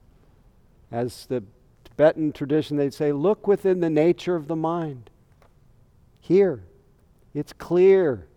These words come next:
your own mind. It's empty, open, welcoming,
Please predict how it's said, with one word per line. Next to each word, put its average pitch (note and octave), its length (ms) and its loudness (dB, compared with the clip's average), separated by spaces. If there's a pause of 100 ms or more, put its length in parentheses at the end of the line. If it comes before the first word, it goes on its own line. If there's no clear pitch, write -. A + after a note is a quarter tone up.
(920)
your C#3 160 -2
own D#3+ 180 0
mind. D#3 480 -2 (480)
It's E3 300 -6 (200)
empty, D#3+ 680 0
open, D#3+ 520 -2 (1080)
welcoming, C#3+ 720 0